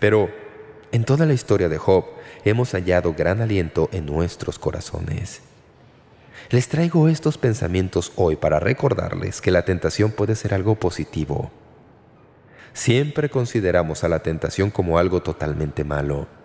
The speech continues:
Ceder a la tentación es pecado, pero la tentación en sí misma no lo es. Pero, igual, estamos clavados en los cuernos del dilema.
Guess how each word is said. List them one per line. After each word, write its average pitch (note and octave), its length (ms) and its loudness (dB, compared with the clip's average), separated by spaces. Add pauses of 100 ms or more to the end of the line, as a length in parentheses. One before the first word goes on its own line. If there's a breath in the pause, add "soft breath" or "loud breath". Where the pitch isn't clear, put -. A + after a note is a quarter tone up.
(540 loud breath)
Ceder G#2+ 440 2
a F3 40 2
la C#3+ 120 0
tentación E2 540 -2
es C#2+ 120 -8
pecado, - 440 -4
pero F#2+ 220 4
la F2+ 120 2
tentación F2+ 500 -2
en F2+ 120 -4
sí - 160 -2
misma A2+ 520 2 (840)
no F#2 140 0
lo G2+ 120 0
es. G2+ 300 -4 (760)
Pero, E2 300 0 (480)
igual, D2+ 460 0 (500)
estamos F#2 500 0
clavados F2 540 2
en F2 80 0
los - 160 -6
cuernos E2 480 0
del D2+ 160 -2
dilema. D#2 540 -4